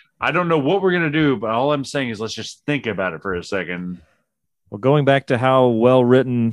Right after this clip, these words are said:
Speaker 2: not only this episode, but the whole series has been, the line that perfectly encapsulates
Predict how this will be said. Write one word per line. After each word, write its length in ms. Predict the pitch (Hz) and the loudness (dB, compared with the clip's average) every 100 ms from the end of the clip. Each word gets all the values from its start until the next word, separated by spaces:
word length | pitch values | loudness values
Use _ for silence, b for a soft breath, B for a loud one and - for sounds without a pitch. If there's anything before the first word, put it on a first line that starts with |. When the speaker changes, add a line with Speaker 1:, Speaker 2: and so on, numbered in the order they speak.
| - | 0
Speaker 2:
not 160 | 123 123 | 2 4
only 160 | 113 | 6
this 180 | 113 110 | 6 6
episode, 400 | 113 - 101 95 | 2 2 -4 -2
but 100 | 98 | -2
the 100 | 95 | -2
whole 120 | 95 | -4
series 380 | - 110 101 92 | -2 2 2 2
has 140 | 90 | -2
been, 280 | 87 92 95 | -2 0 0
the 100 | 98 | 2
line 520 | 101 113 131 135 123 | 2 4 2 0 -4
that 280 | 110 104 - - | -2 -2 -2 0
perfectly 500 | 123 - 117 117 107 | 0 0 -2 0 0
encapsulates 1000 | - 117 110 - 107 98 95 - - | 0 0 0 -2 0 2 0 -2 -12